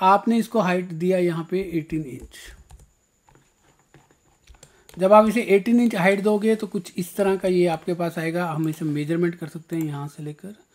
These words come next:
तो मेरे पास एक फुट छः इंच है यहाँ पर। मुझे क्या करना है कि इसका ये पोर्शन बनाना है। कैसे आप बनाएंगे, आप क्या करेंगे, ये आपका बेस तैयार हो गया, आप इधर डबल क्लिक करेंगे,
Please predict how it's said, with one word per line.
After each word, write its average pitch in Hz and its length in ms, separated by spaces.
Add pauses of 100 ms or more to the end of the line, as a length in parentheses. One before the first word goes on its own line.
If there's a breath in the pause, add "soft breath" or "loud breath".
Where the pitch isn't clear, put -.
(460 soft breath)
तो 185 60
मेरे 180 180
पास 202 180
एक 190 260
फुट 185 200
छः 185 140
इंच 190 260
है 185 100
यहाँ 175 240
पर। 226 100 (1160 soft breath)
मुझे 226 300
क्या 269 200
करना 269 280
है 269 120
कि 269 140
इसका 247 520
ये 233 340
पोर्शन 196 480
बनाना 160 360
है। 180 260 (140)
कैसे 196 300
आप 202 140
बनाएंगे, 175 460 (420)
आप 202 200
क्या 247 160
करेंगे, 254 340
ये 240 240
आपका 226 280
बेस 196 340
तैयार 220 260
हो 208 100
गया, 220 120
आप 180 260
इधर 190 140
डबल 175 280
क्लिक 196 240
करेंगे, 180 380